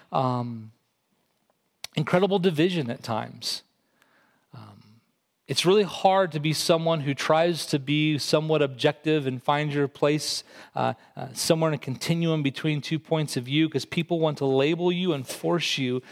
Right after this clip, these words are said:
into one camp, and that creates a lot of division and a lot of hostility. Uh, I know when I look at our culture, we are moving towards probably a very contentious and difficult season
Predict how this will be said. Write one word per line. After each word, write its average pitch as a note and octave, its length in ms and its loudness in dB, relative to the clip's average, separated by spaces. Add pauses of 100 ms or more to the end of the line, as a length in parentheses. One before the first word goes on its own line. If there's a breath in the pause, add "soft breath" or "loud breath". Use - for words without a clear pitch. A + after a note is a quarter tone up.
(140 loud breath)
into C#3+ 200 0
one C#3+ 280 0
camp, E3+ 340 -2
and C#3 100 -4
that D3 100 -4
creates D3 300 -2
a C#3+ 60 0
lot C#3+ 220 2
of C#3 100 -4
division F3+ 680 -2 (280 loud breath)
and C#3 100 0
a B2+ 40 0
lot C#3+ 220 2
of C#3+ 100 -4
hostility. B2+ 800 -4 (640 soft breath)
Uh, B2 120 -14
I C#3+ 140 2
know E3+ 160 4
when F3+ 80 2
I E3+ 60 2
look E3 160 2
at F3+ 60 4
our E3+ 100 4
culture, F#3 580 0
we D3 220 0
are E3 160 2
moving E3 720 0
towards D#3+ 500 0
probably D#3+ 500 0
a C#3+ 60 4
very D#3 460 0
contentious F3+ 1200 -4 (480 loud breath)
and B2+ 220 -6
difficult E3+ 600 0
season C3 1000 -2